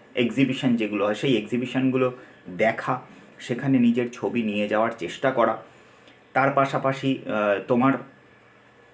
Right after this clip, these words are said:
আইডল যারা, যে সমস্ত শিল্পীদের কাজ দেখে তুমি বড় হচ্ছ, তাদের সম্পর্কে একটু পড়াশুনো করা, এবং একটু, একটু, একটু করে ভবিষ্যৎ পরিকল্পনা করে সেদিকে পা বাড়ানো। এইভাবে যদি মেথডিক্যালি এগোতে পারো,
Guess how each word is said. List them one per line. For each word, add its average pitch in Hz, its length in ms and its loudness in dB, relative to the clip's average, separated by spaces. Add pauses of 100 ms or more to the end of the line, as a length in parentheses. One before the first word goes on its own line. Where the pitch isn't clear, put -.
(160)
আইডল 131 480 2
যারা, 101 280 -6 (500)
যে 120 120 2
সমস্ত 139 340 0
শিল্পীদের 127 500 -2
কাজ 113 240 0
দেখে 117 180 -6
তুমি 120 220 0
বড় 110 200 2
হচ্ছ, 127 260 -6
তাদের 110 280 -4
সম্পর্কে 120 460 -2
একটু 117 220 -8
পড়াশুনো 101 400 -2
করা, 113 220 -2 (920)
এবং 165 400 4
একটু, 165 380 2
একটু, 160 260 0
একটু - 240 -4
করে 135 180 2
ভবিষ্যৎ 123 560 -4
পরিকল্পনা 110 580 -2
করে 123 180 -2
সেদিকে 107 340 -4
পা 92 240 -2
বাড়ানো। 90 400 -4
এইভাবে 123 440 -2
যদি 127 200 -2
মেথডিক্যালি 135 840 0
এগোতে 117 260 -2
পারো, 107 340 0